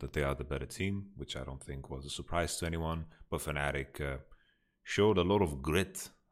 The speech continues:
and a lot of good force and, uh, fighting back to the very predictable bans that would, uh, uh, come their way.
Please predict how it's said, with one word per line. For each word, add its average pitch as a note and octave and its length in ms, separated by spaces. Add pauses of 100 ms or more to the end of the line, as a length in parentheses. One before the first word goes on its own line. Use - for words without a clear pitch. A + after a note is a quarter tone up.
(140)
and C2 300
a C2+ 180
lot D2+ 200
of C#2+ 260 (260)
good G2 220
force F#2+ 560
and, C#2 340
uh, C2+ 80 (280)
fighting G2+ 560
back - 380 (360)
to F2+ 100
the D2+ 120
very E2 240
predictable D#2 580
bans C#2 440
that C#2+ 120
would, C2 220
uh, C2 200 (440)
uh, C2+ 200
come E2 280
their D#2 160
way. B1+ 260